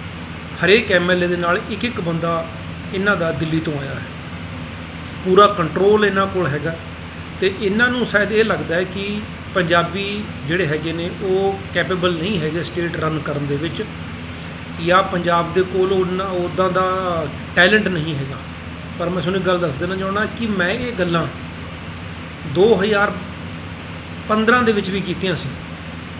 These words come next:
ਕਿਉਂਕਿ ਮੈਂ ਦਿੱਲੀ ਰਹਿ ਕੇ ਆਇਆ, ਮੈਂ ਦਿੱਲੀ ਨੂੰ ਬਹੁਤ ਨੇੜਿਓਂ ਦੇਖਿਆ, ਇਹਨਾਂ ਦੇ ਕੰਮ ਕਰਨ ਦੇ ਸਟਾਈਲ ਨੂੰ ਬਹੁਤ ਨੇੜਿਓਂ ਦੇਖਿਆ। ਇਹਨਾਂ ਦਾ ਹਰ ਪ੍ਰੋਜੈਕਟ ਉੱਥੇ ਫੇਲ ਹੋਇਆ, ਇਹਨਾਂ ਨੇ ਕੋਈ ਡਿਵੈਲਪਮੈਂਟ ਨਹੀਂ ਕੀਤੀ, ਸਿਰਫ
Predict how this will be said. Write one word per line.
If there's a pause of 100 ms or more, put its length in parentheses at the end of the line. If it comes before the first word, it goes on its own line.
(120)
ਕਿਉਂਕਿ
ਮੈਂ
ਦਿੱਲੀ (260)
ਰਹਿ
ਕੇ
ਆਇਆ, (240)
ਮੈਂ
ਦਿੱਲੀ
ਨੂੰ
ਬਹੁਤ
ਨੇੜਿਓਂ
ਦੇਖਿਆ,
ਇਹਨਾਂ
ਦੇ
ਕੰਮ
ਕਰਨ
ਦੇ
ਸਟਾਈਲ
ਨੂੰ
ਬਹੁਤ
ਨੇੜਿਓਂ
ਦੇਖਿਆ। (960)
ਇਹਨਾਂ
ਦਾ
ਹਰ
ਪ੍ਰੋਜੈਕਟ
ਉੱਥੇ
ਫੇਲ
ਹੋਇਆ, (840)
ਇਹਨਾਂ
ਨੇ
ਕੋਈ
ਡਿਵੈਲਪਮੈਂਟ
ਨਹੀਂ
ਕੀਤੀ,
ਸਿਰਫ